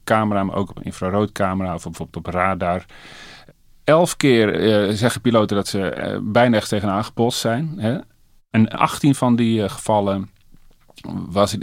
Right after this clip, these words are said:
leek iets, eh, te bewegen op een manier wat eigenlijk niet te verklaren is als je gewoon vliegtuigen hebt. Dus bijvoorbeeld hele grote versnelling, eh,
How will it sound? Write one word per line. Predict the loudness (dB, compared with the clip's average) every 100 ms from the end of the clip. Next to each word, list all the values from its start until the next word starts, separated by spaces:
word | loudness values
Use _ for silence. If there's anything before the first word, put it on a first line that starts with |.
| -8
leek | 0 0 0
iets, | -2 -2
eh, | 0 0
te | -2 -4
bewegen | 2 2 2
op | 0
een | 2
manier | 4 4
wat | 4 2
eigenlijk | 2 0 -2
niet | -6
te |
verklaren | -2 0 0 -2
is | -4 -6 -8 -8
als | -8 -6
je | -8
gewoon | -8 -8
vliegtuigen | -8 -10 -10 -12 -12 -12 -14
hebt. | -14 -14
Dus | -14
bijvoorbeeld | -12 -12 -10 -8
hele | -6
grote | -6 -6 -6
versnelling, | -6 -2 0 0 0 -4 -6 -16 -20 -20 -18 -18
eh, | -18